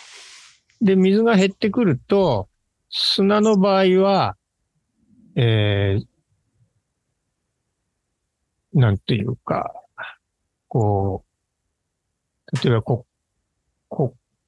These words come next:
から、十五下が-、あ、零点一五下がると、ここまで下がっちゃいますよね。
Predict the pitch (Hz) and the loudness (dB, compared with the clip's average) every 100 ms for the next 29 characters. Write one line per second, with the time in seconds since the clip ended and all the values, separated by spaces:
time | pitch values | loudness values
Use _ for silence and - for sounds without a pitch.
0 | _ - 156 143 143 139 135 131 131 135 | _ -4 -2 0 0 0 0 0 -2 -4
1 | - _ _ _ _ _ _ _ _ _ | -10 _ _ _ _ _ _ _ _ _
2 | _ _ _ _ _ _ - - 127 143 | _ _ _ _ _ _ -10 -2 2 2
3 | 196 175 135 113 160 156 131 117 - 131 | 2 2 2 2 0 0 -2 -2 -2 -2
4 | 120 175 160 135 113 - 156 175 151 131 | 2 0 0 0 0 0 0 0 0 0
5 | 127 110 120 113 156 196 143 - 107 107 | 0 -2 -2 -4 -2 0 0 0 -2 -2
6 | 113 110 - 147 170 196 | -4 -4 -2 0 2 0